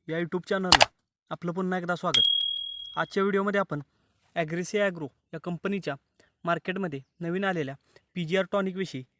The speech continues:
आपण सविस्तर चर्चा करणार आहोत. ॲग्रेसिया ॲग्रो या कंपनीचं जे मार्केटमध्ये आपणाला नवीन पीजीआर टॉनिक आलेलं आहे की ज्याला आपण पॉलिव्हियन या नावाने ओळखतो, याच्याविषयी आपण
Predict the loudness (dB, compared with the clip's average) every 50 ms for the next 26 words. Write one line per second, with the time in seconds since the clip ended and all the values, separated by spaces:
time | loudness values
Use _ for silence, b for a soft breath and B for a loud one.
0 | _ _ _ -10 -6 -6 -4 -2 -2 -2 -4 -4 -4 -4 -4 -2 -2 -4 -4 -2
1 | -4 -4 -2 -2 -2 -4 -4 -6 -8 -12 b b b b b b b b _ -4
2 | -2 -2 -2 -4 -2 -2 0 0 0 0 -2 -6 -6 -8 _ _ -12 -8 -4 -4
3 | -4 -2 -2 -2 -2 -2 -4 -6 -10 -14 b b b b _ -4 0 0 0 0
4 | 0 -2 -4 -2 -2 0 0 0 0 0 -2 -4 -4 -4 -6 -12 _ _ _ _
5 | _ -4 -2 0 0 -2 -2 -4 -4 -4 -2 0 -2 0 0 0 0 0 0 -2
6 | -2 0 -2 -2 -4 -8 -10 -14 _ _ -10 -2 0 0 2 2 0 0 -2 -6
7 | b b b b b _ -4 -2 0 0 4 8 10 10 10 10 8 2 -4 -4
8 | -2 -2 0 0 0 0 0 0 -2 -2 -2 -4 -6 -8 -12 -18 -18 _ _ _
9 | _ _ _ _ -6 -4 -4 -4 -4 -4 -4 -4 -2 -2 -2 -2 -2 -4 -8